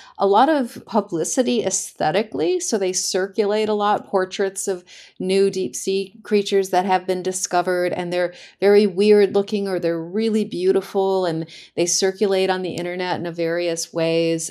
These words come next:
And there's something just so, I mean, so stunning about them. But I'm also really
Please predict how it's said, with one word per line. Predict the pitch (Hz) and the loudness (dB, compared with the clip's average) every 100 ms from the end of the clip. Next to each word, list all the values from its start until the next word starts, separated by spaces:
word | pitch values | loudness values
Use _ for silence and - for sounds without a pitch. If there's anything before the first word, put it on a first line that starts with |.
| - | -10
And | 180 180 175 170 - - _ - | -10 -6 -4 -6 -10 -20 _ 4
there's | 220 220 | 4 4
something | 240 247 254 233 214 - | 4 4 4 2 0 -2
just | - 190 185 - _ _ _ - - - - | 0 0 -2 -8 _ _ _ -16 -14 -8 -2
so, | - - 240 240 240 240 220 190 170 - _ _ _ _ | 0 2 2 2 2 2 2 0 -4 -12 _ _ _ _
I | 214 | 2
mean, | 214 190 - - 208 | 4 2 -2 -8 -6
so | - 277 | 0 0
stunning | 269 - - 202 233 233 | 0 -2 0 2 2 2
about | 202 180 175 165 - | 2 2 4 2 0
them. | 180 170 170 170 - - - - | -6 -4 -6 -8 -14 -20 -16 0
But | 233 | 4
I'm | 262 233 | 4 4
also | 262 269 359 330 262 | 2 2 2 0 -2
really | - 233 240 247 220 | 2 4 6 4 0